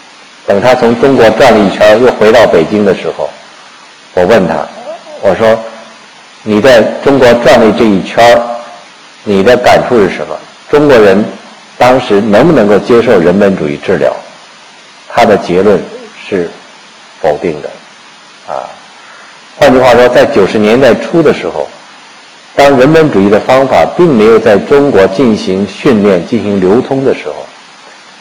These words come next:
很多人对什么叫人本主义治疗是知之甚少的，包括在当时已经有人在做的心理治疗的人。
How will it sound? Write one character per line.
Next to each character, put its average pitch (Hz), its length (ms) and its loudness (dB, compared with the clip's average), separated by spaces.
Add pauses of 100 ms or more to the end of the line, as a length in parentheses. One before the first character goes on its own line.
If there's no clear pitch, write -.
很 110 200 0
多 147 120 4
人 127 160 2
对 127 160 2
什 - 180 -2
么 131 100 0
叫 135 140 2
人 95 240 0
本 98 180 0
主 82 120 -8
义 73 180 -8
治 87 120 -6
疗 73 220 -2 (600)
是 90 160 -4 (140)
知 110 160 0
之 98 180 0
甚 95 240 -2 (100)
少 - 60 -10
的， - 140 -10 (800)
包 139 180 4
括 139 140 2
在 110 120 4
当 131 300 0
时 117 140 -2
已 92 140 0
经 113 220 0
有 85 140 2
人 85 220 -2
在 101 180 2
做 143 300 2
的 80 160 0 (340)
心 110 140 -2
理 82 100 -2
治 - 140 -10
疗 78 180 0
的 80 100 -4
人。 69 160 -6